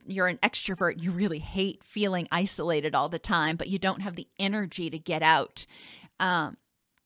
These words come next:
well, your body's trying to conserve energy to help you recover.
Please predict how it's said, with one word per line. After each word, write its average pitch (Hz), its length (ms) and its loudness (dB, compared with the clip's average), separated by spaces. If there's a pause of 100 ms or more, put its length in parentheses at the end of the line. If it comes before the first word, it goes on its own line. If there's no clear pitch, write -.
(340)
well, 202 100 2
your 208 120 4
body's 233 340 8
trying 262 240 4
to 294 80 0
conserve 254 380 0
energy 240 500 0
to 214 500 -4
help 226 300 -2
you 214 100 -4
recover. 196 680 2